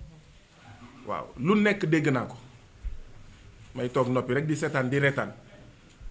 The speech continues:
Lu nekk dégg naa ko. Ñun,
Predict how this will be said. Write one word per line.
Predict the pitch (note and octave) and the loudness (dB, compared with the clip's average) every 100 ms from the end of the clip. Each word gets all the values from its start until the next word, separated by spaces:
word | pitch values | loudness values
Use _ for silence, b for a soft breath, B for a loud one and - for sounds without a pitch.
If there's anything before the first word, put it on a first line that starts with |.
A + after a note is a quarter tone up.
| - | 0
Lu | E3+ A#3+ | 4 6
nekk | A3 G#3+ D#3+ | 6 6 4
dégg | D#3 C3+ | 4 4
naa | B2 G#2+ | 0 -2
ko. | - - - - - - - - - - - - - - - - B2 | -8 -18 -12 -10 -8 -12 -16 -20 -20 -20 -20 -20 -20 -20 -20 -12 2
Ñun, | F3 G3 | 8 8